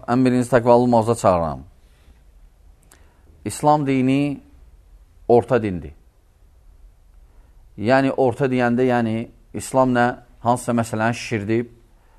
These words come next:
və ya hansısa öz qiymətindən azaldıb, alçaldıb. Xeyr, İslam hər bir şeyə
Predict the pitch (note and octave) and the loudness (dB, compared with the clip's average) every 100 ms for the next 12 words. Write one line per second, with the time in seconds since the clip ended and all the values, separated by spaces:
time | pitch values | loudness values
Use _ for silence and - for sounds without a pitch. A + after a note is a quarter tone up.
0 | - - _ _ - G#2+ A#2+ A#2 A#2 A#2 | -20 -20 _ _ -4 0 2 2 0 0
1 | - A#2 A2+ - - _ - _ - _ | 0 2 2 -4 -20 _ -20 _ -20 _
2 | _ _ _ _ _ - _ - B2 - | _ _ _ _ _ -20 _ -4 -4 -2
3 | A2+ A2 G2+ A2 G#2+ A#2 A2+ G2+ F#2+ E2 | -2 -2 -4 -4 -2 -2 -2 -2 -2 -2
4 | E2 _ _ - - _ _ _ - F#2+ | -10 _ _ -20 -20 _ _ _ -4 -4
5 | G2 F#2 E2 D#2 - - A#2 E2 D2 _ | -2 -6 -6 -12 -18 -2 -2 -2 -8 _
6 | _ - - A#2 A2 C3 C3 C#3+ D#3 D3 | _ -20 -10 -10 -6 2 4 4 0 -10
7 | _ _ _ - _ _ - C3 C#3+ B2+ | _ _ _ -20 _ _ 0 2 4 2
8 | A#2+ G#2+ - A#2 B2 | -2 -4 -2 0 2